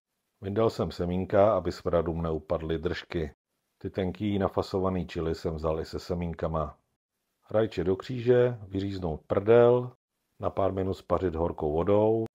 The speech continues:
potom zalejt studenou, nechat chvilku odstát a oloupat. A pak nad miskou nakrájet nožem, aby ti to neteklo všude. Na rozehřátý sádlo hoď cibuli, lehce jí osol, bude se ti rychlejš dělat.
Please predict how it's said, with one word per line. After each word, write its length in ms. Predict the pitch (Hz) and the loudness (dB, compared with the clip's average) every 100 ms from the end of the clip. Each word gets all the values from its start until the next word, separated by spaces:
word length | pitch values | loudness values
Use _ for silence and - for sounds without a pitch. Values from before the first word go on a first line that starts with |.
| _ _ _ _ | _ _ _ _
potom 280 | 101 101 95 | -6 -2 2
zalejt 300 | 101 95 - | 4 4 2
studenou, 840 | - 92 95 101 117 120 120 123 - | -4 0 2 4 4 4 2 -2 -8
nechat 340 | 82 - - | -6 -4 -4
chvilku 380 | - 87 - 78 | -2 -2 -2 -4
odstát 600 | 80 - 92 90 95 - _ _ _ _ _ _ _ - | -6 -4 0 0 0 -4 _ _ _ _ _ _ _ -8
a 120 | 85 | -2
oloupat. 840 | 73 78 80 80 82 73 - - _ _ _ _ _ - | 2 4 4 4 2 2 -4 -20 _ _ _ _ _ -8
A 80 | |
pak 220 | 95 92 - | -2 0 0
nad 200 | 90 82 | -2 -2
miskou 360 | 87 - 95 | -4 -2 -2
nakrájet 460 | 85 82 95 90 73 | -2 0 2 4 2
nožem, 400 | 76 73 82 80 | -2 0 -2 -2
aby 180 | 76 76 | -4 -6
ti 140 | 78 | -8
to 160 | 82 78 | -4 -4
neteklo 420 | 73 - - 78 | -4 -6 -4 -4
všude. 460 | - 80 78 76 76 _ _ _ _ _ | -4 -2 0 0 -2 _ _ _ _ _
Na 100 | 98 | 0
rozehřátý 640 | 95 98 98 98 92 90 95 | 2 2 2 6 4 4 -2
sádlo 400 | - 87 90 80 | -2 2 4 2
hoď 220 | 69 - | 0 -8
cibuli, 640 | - 90 101 104 101 101 - _ _ - | -8 -2 4 6 4 2 -8 _ _ -6
lehce 300 | 78 - - | -6 -4 -4
jí 120 | 71 | -4
osol, 400 | 67 - 95 92 | -4 -2 2 2
bude 200 | 90 78 | 0 -4
se 160 | - 78 | -4 -4
ti 140 | 80 | -2
rychlejš 380 | 78 - 71 65 | -2 -2 -4 -2
dělat. 500 | 76 80 82 95 - | 2 4 4 2 -6